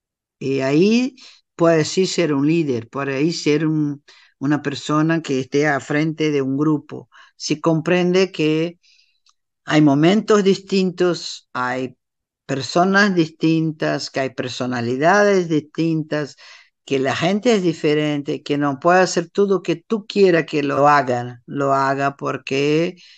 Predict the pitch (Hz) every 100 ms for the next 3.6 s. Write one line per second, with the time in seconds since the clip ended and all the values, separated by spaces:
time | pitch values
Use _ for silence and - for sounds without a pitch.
0 | _ _ - 143 139 135 123 - - 151
1 | 151 - 226 254 214 139 131 131 135 143
2 | 190 247 208 160 - - 143 147 117 -
3 | 117 107 110 120 120 117